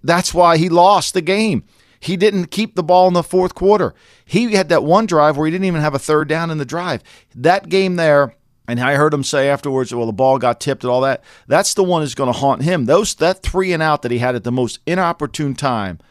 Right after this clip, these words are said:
was the one that killed him. And it, he's gonna look at his play sheet over and over and over again because he had to know. He had to know.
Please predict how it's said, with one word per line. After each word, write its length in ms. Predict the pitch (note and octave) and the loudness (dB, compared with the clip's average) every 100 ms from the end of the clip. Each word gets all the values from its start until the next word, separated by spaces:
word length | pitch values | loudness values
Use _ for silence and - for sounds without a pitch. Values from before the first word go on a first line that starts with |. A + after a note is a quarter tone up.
| _ _ _ _ | _ _ _ _
was 220 | C3 B2+ | -4 -4
the 80 | C3 | -2
one 180 | A#2+ B2 | -2 -4
that 80 | A2+ | -4
killed 260 | - G#2 | -6 -8
him. 120 | E2 _ _ _ _ - | -10 _ _ _ _ -6
And 120 | D3 | -2
it, 220 | C#3+ C3+ | 0 -2
he's 220 | C3 F#3+ - | -4 -6 -2
gonna 160 | F3+ | 0
look 200 | D#3 E3+ | 0 0
at 80 | E3 | -4
his 120 | C3 | -8
play 200 | - D3+ | -4 -2
sheet 280 | D3 - C3+ | -2 -6 -6
over 440 | - D3+ E3+ D#3+ D#3+ | 0 2 2 -2 -4
and 80 | - | 0
over 340 | C#3 C#3+ C3 | 0 0 -2
and 100 | B2+ | 0
over 200 | B2+ A#2 | 0 -2
again 180 | G#2+ G#2+ | -4 -4
because 260 | A#2+ D3+ | -6 -8
he 180 | - A#3+ | -8 -4
had 180 | F#3+ G3+ | 0 2
to 80 | F3+ | 2
know. 460 | D3+ C#3+ G#2 D2 - _ _ | 4 4 4 0 -12 _ _
He 200 | - F#3 | -6 0
had 160 | E3+ E3+ | 2 2
to 100 | D3+ | 2
know. 340 | C#3 G#2+ E2 | 2 0 -2